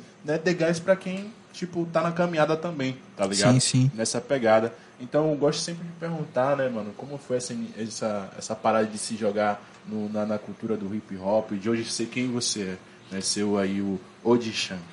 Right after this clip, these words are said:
Speaker 2: Sim, importante, mano, pergunta. É importante esse espaço, na verdade. É algo que eu sempre,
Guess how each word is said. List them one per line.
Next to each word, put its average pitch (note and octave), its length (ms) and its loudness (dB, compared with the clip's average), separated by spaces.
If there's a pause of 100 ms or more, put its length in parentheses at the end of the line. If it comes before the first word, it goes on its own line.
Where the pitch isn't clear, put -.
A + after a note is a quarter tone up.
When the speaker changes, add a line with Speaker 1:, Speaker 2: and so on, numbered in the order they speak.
(200)
Speaker 2:
Sim, B2+ 240 4
importante, B2+ 540 6
mano, G#2+ 160 8
pergunta. A2 440 6
É A#2+ 40 8
importante C3+ 460 6
esse C3+ 120 4
espaço, A2+ 440 4
na G#2+ 80 4
verdade. A2 540 6 (440)
É G2 80 6
algo A2+ 180 10
que - 80 4
eu B2 60 8
sempre, B2 640 6